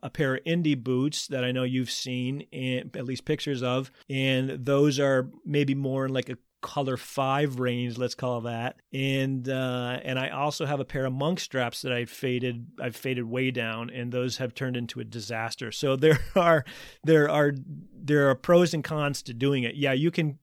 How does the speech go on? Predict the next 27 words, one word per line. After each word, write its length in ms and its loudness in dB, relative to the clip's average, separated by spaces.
you 160 0
can 160 0
fade 280 2
'em 80 0
down 220 2
to 80 2
just 240 -2
about 200 2
whatever 260 2
color 300 0
you 340 -4
like, 540 2
but, 240 2
and 120 0
this 160 4
goes 240 4
back 320 -2
to 140 0
our 100 4
earlier 400 2
conversation 1040 -6
about 300 -6
why 140 -2
you 120 -2
don't 180 -6
see 200 -4
more 340 -4